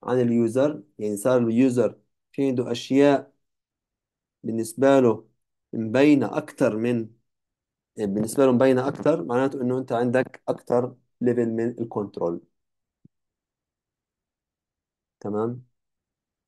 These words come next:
ال infrastructure as a service، ال lowest level of abstraction. ال platform،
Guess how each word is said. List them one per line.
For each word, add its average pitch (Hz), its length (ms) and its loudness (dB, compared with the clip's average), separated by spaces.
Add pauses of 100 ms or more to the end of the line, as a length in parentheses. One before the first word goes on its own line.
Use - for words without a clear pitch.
(220)
ال 107 200 -4
infrastructure 123 520 -4
as 113 100 4
a 101 60 2
service، 120 460 0
ال 101 100 -2
lowest 110 280 2
level 104 240 -4
of 101 80 -4
abstraction. 131 720 -2 (640)
ال 104 160 -8
platform، 120 520 2